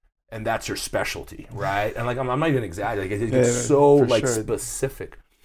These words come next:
Speaker 1: And it's, it's boring, but, like, that is the correct way of approaching things, you know, 'cause if you really wanna get down with it, you have to, like, really go deep into the rabbit hole to understand things. But people don't have the time for that.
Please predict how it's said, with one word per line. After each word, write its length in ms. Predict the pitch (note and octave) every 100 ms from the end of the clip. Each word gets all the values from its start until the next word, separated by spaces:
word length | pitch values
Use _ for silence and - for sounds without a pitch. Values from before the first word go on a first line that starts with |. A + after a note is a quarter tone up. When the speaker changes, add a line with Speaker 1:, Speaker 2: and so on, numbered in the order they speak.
| - - _
Speaker 1:
And 320 | G#2+ G#2 G2+ -
it's, 360 | G#2+ G#2+ A#2+ -
it's 160 | F#2 -
boring, 560 | F2 F#2 C#3+ F#2 E2 - _ _ _ _
but, 260 | G#2 G2 F#2
like, 160 | G#2 F#2
that 160 | G#2 A#2
is 160 | F#2
the 40 | F2
correct 440 | - F#2 F#2 -
way 120 | F#2+
of 80 | F2
approaching 440 | E2 A2+ B2 F#2
things, 400 | D#2+ - - - _
you 100 | F2
know, 160 | E2+ F2
'cause 160 | E2+
if 100 | E2
you 60 | F#2
really 220 | F2+ F2+
wanna 140 | F2 D#2
get 120 | D#2
down 300 | F#2 G#2 F#2+
with 80 | E2+
it, 20 |
you 60 |
have 180 | D2+ E2+
to, 60 | D#2+
like, 100 | E2+
really 380 | D#2+ F2 F2 D#2
go 100 | E2
deep 300 | D#2+ E2 E2
into 120 | E2 D#2+
the 100 | D2+
rabbit 320 | F2 F2 E2+
hole 160 | D#2+ D#2+
to 60 |
understand 420 | E2+ E2+ F2+ F2
things. 180 | - D#2
But 140 | - E2 _ _
people 180 | - A#2
don't 100 | C3+
have 100 | F#2
the 80 | D#2+
time 260 | - G2+
for 120 | G2+ -
that. 180 | -